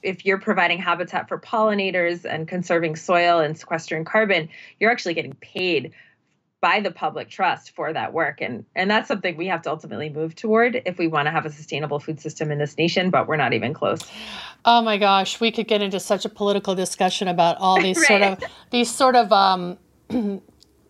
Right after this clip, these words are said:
Speaker 2: all that weight that is put on the word farmer, where people are acting like they wanna help farmers, and yet,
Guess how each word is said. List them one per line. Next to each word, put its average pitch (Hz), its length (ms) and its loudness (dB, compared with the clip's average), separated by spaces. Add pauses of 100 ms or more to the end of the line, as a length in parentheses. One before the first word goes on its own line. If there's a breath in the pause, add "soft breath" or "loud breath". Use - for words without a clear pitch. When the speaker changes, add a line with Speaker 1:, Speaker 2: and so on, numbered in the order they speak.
(1040)
Speaker 2:
all 247 200 8
that 240 240 4
weight 208 560 4
that 196 120 0
is 180 140 -2
put 233 240 0
on 208 200 2
the 185 80 0
word 175 260 -2
farmer, 190 460 0
where 165 140 -2
people 202 300 -4
are 180 80 2
acting 165 260 0
like 165 160 -4
they 160 100 -2
wanna 170 260 -2
help 165 260 0
farmers, 165 760 -4
and 170 300 -4
yet, 170 280 2